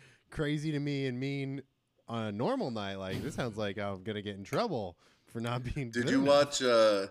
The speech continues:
Speaker 2: <laughs> did you watch the Bad Vegan d-, thing on, uh, Netflix?
Speaker 1: No. What's the deal with Bad Vegan?
Speaker 2: It's about a, it's about Pure Food and Wine, which was a, uh, a,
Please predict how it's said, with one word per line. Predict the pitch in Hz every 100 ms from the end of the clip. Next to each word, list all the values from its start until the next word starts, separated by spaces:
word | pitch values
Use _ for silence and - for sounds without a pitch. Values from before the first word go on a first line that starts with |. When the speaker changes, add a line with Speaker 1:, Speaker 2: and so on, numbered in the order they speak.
| - -
Speaker 2:
<laughs> | - - - - -
did | 120 113
you | 120
watch | 117 -
the | 120
Bad | 107 107 101
Vegan | 98 110 110 113
d-, | 113 113 -
thing | 120 120 120 123 127
on, | 98 98 98
uh, | 95 92
Netflix? | 101 101 117 117 - - _ _ _ _ _ 101
Speaker 1:
No. | 117 156 156
What's | 147 262 -
the |
deal | 196 156 143
with | 123 -
Bad | 101 92
Vegan? | 85 90 82 82 80 - - - - - - _ -
Speaker 2:
It's | 110 -
about | 104 127 127
a, | 123 107 101
it's | 95
about | 101 110 107 -
Pure | 120 110 107
Food | 107 104
and | 95
Wine, | 87 87 87 82
which | 82 80 85
was | 82 78
a, | 80 78 78 76 - _ _ _ _ _
uh, | 80 82 80 78 - _ -
a, | 87